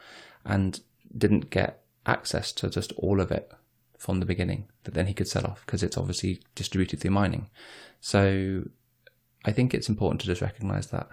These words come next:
when you're developing something that's trying to be decentralized and trying to break that paradigm, even the founders have very, very small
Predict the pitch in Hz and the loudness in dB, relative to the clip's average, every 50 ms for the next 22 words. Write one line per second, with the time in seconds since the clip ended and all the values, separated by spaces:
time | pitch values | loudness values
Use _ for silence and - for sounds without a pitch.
0 | - - - 104 107 104 107 107 107 101 98 - - 92 101 95 98 95 - 95 | -10 0 4 6 8 8 8 8 6 4 2 0 2 2 4 4 2 2 0 -2
1 | 92 - - 92 92 - 92 92 90 98 - - - - - - - - - - | -2 -4 -4 -6 -4 -4 -2 -2 -2 -4 -6 -8 -14 -16 -18 -20 -20 -20 -20 -20
2 | - - - - _ - - - - 107 104 104 104 101 101 - 98 - 95 92 | -20 -20 -20 -20 _ -18 -8 -2 0 2 4 4 4 4 4 2 0 0 0 0
3 | - - - - 98 - - - - - - 90 95 - - - - - 98 98 | 0 -2 -2 -2 -2 -2 -2 -4 -4 -4 -2 -2 -4 -4 -4 -4 -2 -2 -2 -2
4 | 98 - 101 - - 95 92 92 - - _ - - - - _ - - - - | -2 -4 -6 -2 0 0 0 0 -2 -6 _ -18 -18 -18 -20 _ 0 0 0 2
5 | - - 101 101 104 107 117 135 170 185 - - _ _ _ _ _ - - 107 | 2 2 4 4 6 4 4 4 2 0 -2 -6 _ _ _ _ _ -2 2 4
6 | 107 104 98 92 90 - 117 117 110 - - 104 107 - - - - - 101 104 | 4 6 4 4 2 2 2 2 2 2 2 0 -2 -6 -10 -8 -4 -2 -2 -2
7 | 107 107 104 98 95 98 98 95 95 98 98 95 98 - - 98 95 92 92 - | 0 0 2 2 2 2 2 2 2 0 0 0 0 2 2 2 2 2 0 -4
8 | - | -8